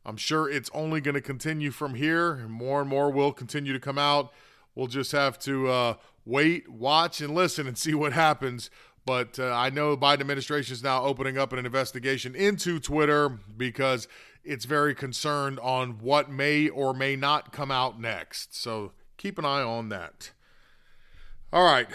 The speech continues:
Georgia runoff. You already know the, uh, projected winner is Warnock, and Herschel Walker, uh, didn't,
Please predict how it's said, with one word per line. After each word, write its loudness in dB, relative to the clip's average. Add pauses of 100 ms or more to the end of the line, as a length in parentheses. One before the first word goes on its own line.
(220)
Georgia 8
runoff. 4 (500)
You -2
already 6
know 6 (520)
the, -4
uh, 0 (120)
projected -2
winner 2
is -4
Warnock, 4 (580)
and -2
Herschel 2
Walker, 6 (280)
uh, 0
didn't, -10